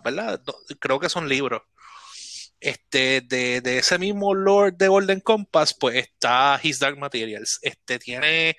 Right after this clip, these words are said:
sale Lin-Manuel Miranda, sale, este, Dios mío, se me olvidó el nom-, no, no es Fassbender, este, eh, Xavier,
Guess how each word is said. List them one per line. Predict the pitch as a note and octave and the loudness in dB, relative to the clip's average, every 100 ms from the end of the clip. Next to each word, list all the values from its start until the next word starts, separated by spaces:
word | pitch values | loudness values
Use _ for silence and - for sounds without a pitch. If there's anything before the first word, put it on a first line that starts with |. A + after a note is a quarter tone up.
| - - - | -8 -18 -6
sale | - - D3 E3+ F3 E3 | 0 2 4 4 4 2
Lin-Manuel | D3 D3 D3 C#3 C3+ | 0 -2 -2 -4 -4
Miranda, | D3 F3 A3 G#3+ G3 F#3+ F#3+ | -2 -2 -2 -2 2 2 2
sale, | - - C3 C3+ C#3+ D#3 D3+ D3+ | 0 -2 -2 -2 0 2 0 -2
este, | C3+ - - _ C3 C3 B2+ B2+ A#2+ - - - - _ | -4 -6 -14 _ 2 2 2 0 -4 -10 -18 -18 -18 _
Dios | C3 C3+ C3 | -4 -4 -4
mío, | D3+ F3+ | -4 -2
se | E3 D#3+ | -2 -2
me | C#3 | -4
olvidó | C3 C3 C#3 E3 | -2 2 2 2
el | D#3 | 0
nom-, | D#3 D#3+ - | 0 -2 -4
no, | C#3+ C3+ | -6 -4
no | C3+ | -2
es | C#3 | -4
Fassbender, | - E3 - D3+ D3 B2+ A#2+ - - - - | 0 0 2 0 0 0 0 -2 -16 -20 -4
este, | C#3 - _ B2+ B2+ C3 C3 - | -4 -4 _ -2 0 0 0 -2
eh, | B2 A#2+ A2+ A#2 A#2 - - - - | -2 -2 -4 -8 -12 -16 -18 -20 -2
Xavier, | C3+ - D#3+ D#3+ C#3 A#2 | 2 4 4 4 2 0